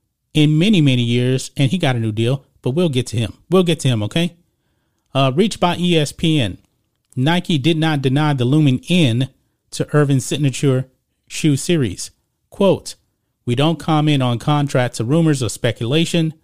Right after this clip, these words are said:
Kyrie remains a Nike athlete," a spokesperson told E S P N on Thursday. Because of Irvin's popularity, it is expected Nike will still offer some product associated with him in the future, such as, uh, re-,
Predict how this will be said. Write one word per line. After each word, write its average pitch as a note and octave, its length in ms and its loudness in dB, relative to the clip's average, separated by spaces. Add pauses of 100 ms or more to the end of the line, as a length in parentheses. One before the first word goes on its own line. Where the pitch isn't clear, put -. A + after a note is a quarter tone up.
(680)
Kyrie D3 380 0
remains C3+ 580 0 (400)
a A2+ 140 -2
Nike A#2+ 360 -2
athlete," D3 460 -2
a C3 60 0
spokesperson C3+ 960 -2 (160)
told B2 240 -2
E C3 120 -2
S A#2+ 200 -4
P C#3+ 120 -2
N A#2+ 60 -2
on A2+ 120 -4
Thursday. - 440 -2 (960)
Because C#3+ 360 -2
of C3 180 -2
Irvin's D3+ 320 2
popularity, C#3 760 -2 (380)
it C#3 80 -4
is B2+ 160 2
expected C#3+ 520 -2
Nike C#3 300 0
will B2+ 180 -2
still E3 400 -2
offer D3 420 0 (160)
some E3+ 720 -2
product D3 540 -2
associated B2+ 500 -2
with A2 120 -4
him D3 300 0 (200)
in A#2 100 -4
the A2 60 -4
future, D3+ 420 -2 (560)
such - 260 -2
as, A#2+ 160 0
uh, A2+ 140 -2
re-, C#3 200 -2